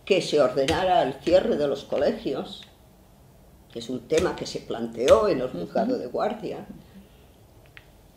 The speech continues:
Speaker 1: Y hasta las doce de la mañana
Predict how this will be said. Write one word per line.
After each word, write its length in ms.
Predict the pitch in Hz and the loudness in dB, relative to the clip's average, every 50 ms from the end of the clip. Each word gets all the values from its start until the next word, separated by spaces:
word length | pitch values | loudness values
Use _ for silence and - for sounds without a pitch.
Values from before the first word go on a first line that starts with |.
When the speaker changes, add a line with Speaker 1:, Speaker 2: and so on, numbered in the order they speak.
| - - - - _ - _ _ | -20 -20 -20 -20 _ -20 _ _
Speaker 1:
Y 960 | 190 190 180 180 175 165 160 147 143 147 139 135 - 120 120 113 - - - - - _ _ - - - | -4 -2 0 2 2 2 0 0 -2 -4 -6 -6 -6 -6 -6 -8 -8 -10 -12 -14 -20 _ _ -18 -12 -10
hasta 1000 | 139 135 - - - - - 139 135 131 127 123 123 120 127 123 117 117 123 | -10 -8 -10 -12 -14 -8 -6 -4 -4 -4 -4 -4 -6 -6 -6 -8 -6 -6 -6
las 420 | 123 117 117 120 127 - - - - | -4 -4 -4 -4 -4 -6 -10 -8 -6
doce 260 | 147 151 151 - - | -6 -6 -4 -6 -4
de 120 | - 175 160 | -4 -2 -2
la 120 | 160 170 | -2 -2
mañana 560 | 175 160 - 180 180 185 208 202 208 285 - | -2 -4 -4 -4 -4 -4 -4 -4 -4 -6 -10